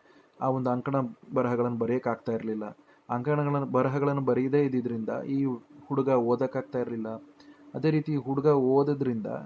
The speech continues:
ಇವ್ರ ಕಾಂಟ್ಯಾಕ್ಟ್ ಸಿಕ್ತು. ಈಗ ಅವ್ನ ಜೀವನನೇ ಈಗ ಬದಲಾವಣೆ ಆಗಿದೆ. ಆ ರೀತಿ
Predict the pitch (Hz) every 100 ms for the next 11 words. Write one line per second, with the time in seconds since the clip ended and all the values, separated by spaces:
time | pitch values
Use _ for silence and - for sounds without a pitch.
0 | - 156 - 139 139 143 - 127 - 143
1 | 127 123 117 127 127 123 127 117 110 107
2 | 110 120 120 107 104 98 98 - _ _
3 | _ - 156 165 165 135